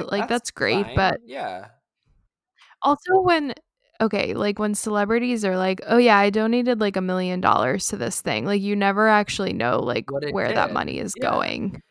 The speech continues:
Speaker 1: And also, a million dollars out of your, how much did you just make, like, this day? Probably, like, about a hundred thousand dollars. Like,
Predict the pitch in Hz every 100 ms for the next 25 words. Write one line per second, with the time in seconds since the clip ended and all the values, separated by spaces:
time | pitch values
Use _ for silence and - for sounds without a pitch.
0 | - 165 165 180 190 165 127 123 123 _
1 | _ - 123 123 143 147 135 127 113 110
2 | 98 113 113 110 107 104 101 127 131 127
3 | - 113 117 107 110 - 107 101 _ _
4 | 110 98 _ _ _ 120 123 - 117 107
5 | 107 104 64 95 _ 104 98 92 95 95
6 | _ _ 107 85 95 117 101 95 95 98
7 | 98 98 107 87 104 - 104 101 -